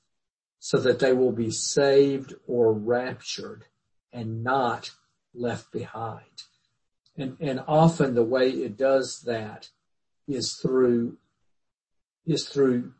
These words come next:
a fearful use of much of the symbolism. And believe me, the symbolism in the Bible has much to fear. I mean, I'm not saying that, that they're using it illegitimately, but, but it certainly is a,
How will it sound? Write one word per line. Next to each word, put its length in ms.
a 120
fearful 1000
use 680
of 180
much 260
of 100
the 100
symbolism. 680
And 140
believe 400
me, 240
the 60
symbolism 580
in 80
the 80
Bible 580
has 200
much 280
to 100
fear. 480
I 40
mean, 140
I'm 140
not 220
saying 360
that, 280
that 160
they're 100
using 380
it 160
illegitimately, 800
but, 280
but 100
it 180
certainly 560
is 300
a, 380